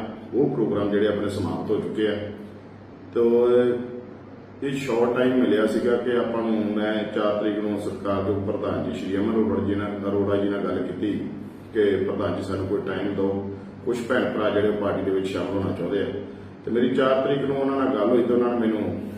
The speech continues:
ਸੱਤ ਤਰੀਕ ਦਾ ਸਵੇਰੇ ਸਾਢੇ ਨੌ ਵਜੇ ਦਾ ਟਾਈਮ ਦਿੱਤਾ ਕਿ "ਮੈਂ ਸੱਤ ਤਰੀਕ ਨੂੰ ਸਾਢੇ ਨੌ ਵਜੇ ਤੁਹਾਡੇ ਪਹੁੰਚ ਜਾਵਾਂਗਾ।" ਤੇ ਮੈਂ ਸਾਰਿਆਂ ਨੂੰ ਇਹ ਬੇਨਤੀ ਕਰਨੀ ਚਾਹੁੰਦਾ ਕਿ ਕੱਲ੍ਹ ਵੀਰਵਾਰ ਵਾਲੇ ਦਿਨ ਸੱਤ ਤਰੀਕ ਨੂੰ ਸਾਢੇ ਨੌ ਵਜੇ ਸਾਡੇ ਪਾਰਟੀ ਦੇ ਪ੍ਰਧਾਨ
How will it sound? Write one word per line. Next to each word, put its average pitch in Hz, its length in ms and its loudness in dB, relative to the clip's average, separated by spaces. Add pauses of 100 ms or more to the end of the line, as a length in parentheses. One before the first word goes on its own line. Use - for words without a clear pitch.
(140)
ਸੱਤ 120 280 -2
ਤਰੀਕ 113 380 2
ਦਾ 107 80 2
ਸਵੇਰੇ 110 260 0
ਸਾਢੇ 127 340 2
ਨੌ 110 180 2
ਵਜੇ 98 120 2
ਦਾ 98 120 2
ਟਾਈਮ 95 260 -2
ਦਿੱਤਾ 95 180 -2
ਕਿ 104 120 -2
"ਮੈਂ 101 160 -2
ਸੱਤ 101 260 -2
ਤਰੀਕ 98 240 -2
ਨੂੰ 98 100 0
ਸਾਢੇ 113 280 2
ਨੌ 92 200 2
ਵਜੇ 85 320 0 (560)
ਤੁਹਾਡੇ 87 440 2 (160)
ਪਹੁੰਚ 117 240 2
ਜਾਵਾਂਗਾ।" 107 420 0 (340)
ਤੇ 127 60 -2
ਮੈਂ 131 120 2
ਸਾਰਿਆਂ 131 400 2
ਨੂੰ 151 100 2
ਇਹ 139 60 4
ਬੇਨਤੀ 107 320 4
ਕਰਨੀ 98 300 0
ਚਾਹੁੰਦਾ - 360 0 (580)
ਕਿ 123 160 4
ਕੱਲ੍ਹ 139 300 4
ਵੀਰਵਾਰ 117 420 4
ਵਾਲੇ 107 160 2
ਦਿਨ 110 200 2
ਸੱਤ 107 360 -2
ਤਰੀਕ 107 180 0
ਨੂੰ 107 160 -2
ਸਾਢੇ 147 300 0
ਨੌ 131 100 0
ਵਜੇ - 340 0 (440)
ਸਾਡੇ 110 280 2
ਪਾਰਟੀ 113 320 0
ਦੇ 120 180 2
ਪ੍ਰਧਾਨ 107 640 -2